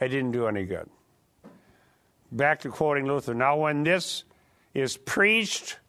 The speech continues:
reason," which he usually set off as a, the sophist opposing the gospel, comes along, reason comes along and says, "Ah, if this is true, then I need not do a single good work."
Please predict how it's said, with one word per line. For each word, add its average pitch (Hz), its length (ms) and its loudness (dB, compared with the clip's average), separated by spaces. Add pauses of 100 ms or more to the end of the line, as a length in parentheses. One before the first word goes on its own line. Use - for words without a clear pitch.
(960)
reason," 147 720 0
which 123 240 -2
he 156 200 2
usually 139 420 -2
set 143 360 2
off 123 380 2
as 110 240 0
a, 104 220 0 (640)
the 120 120 -4
sophist 143 800 0 (360)
opposing 123 640 -2
the 101 60 -2
gospel, 113 600 0 (460)
comes 160 240 2
along, 151 340 4
reason 196 380 2
comes 131 180 -2
along 139 200 4
and 123 60 -2
says, 131 200 -2
"Ah, 185 320 6
if 127 100 0
this 175 340 0 (600)
is 131 200 -2
true, 190 280 0
then 156 160 2
I 151 100 4
need 139 600 0
not 143 400 2
do 156 180 2
a 139 100 2
single 170 480 0
good 143 300 -2
work." 127 640 0